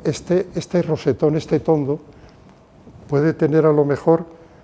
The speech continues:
veinte centímetros. Es un primor de una grisalla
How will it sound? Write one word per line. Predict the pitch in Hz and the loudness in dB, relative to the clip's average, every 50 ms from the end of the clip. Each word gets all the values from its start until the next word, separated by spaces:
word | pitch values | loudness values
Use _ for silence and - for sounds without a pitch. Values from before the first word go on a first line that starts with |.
| _ - _ - - _ _ _ - | _ -20 _ -20 -20 _ _ _ -12
veinte | 127 110 110 123 135 123 - 135 | -8 -4 -4 -2 -4 -2 -4 -6
centímetros. | 113 - 117 101 92 - 117 95 87 85 80 - - - - _ _ _ _ - - - | -4 -4 -6 -10 -10 -10 -10 -10 -10 -12 -14 -18 -20 -20 -20 _ _ _ _ -20 -12 -10
Es | 131 - - | -10 -4 0
un | 170 160 151 - - | 0 0 0 -2 -4
primor | - 135 127 123 123 131 135 113 - | -4 -2 -2 0 0 0 -2 -2 -4
de | - 127 | -6 -6
una | 120 135 131 | -4 -2 -2
grisalla | 113 117 120 - - - 143 139 131 151 143 | -2 -4 -6 -6 -2 2 2 2 4 2 0